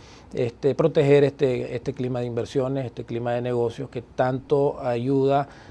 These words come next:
a generar crecimiento futuro, ¿verdad? En funid hemos reiterado,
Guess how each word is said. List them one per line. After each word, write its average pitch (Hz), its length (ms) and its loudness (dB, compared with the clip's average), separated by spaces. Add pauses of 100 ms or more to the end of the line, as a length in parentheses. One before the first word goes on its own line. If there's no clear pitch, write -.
(120)
a 131 240 2
generar 123 300 0
crecimiento 120 560 -6
futuro, 98 480 -4 (180)
¿verdad? 123 300 -4
En 117 80 -10
funid 113 260 -4
hemos 113 360 -4 (180)
reiterado, 113 640 -4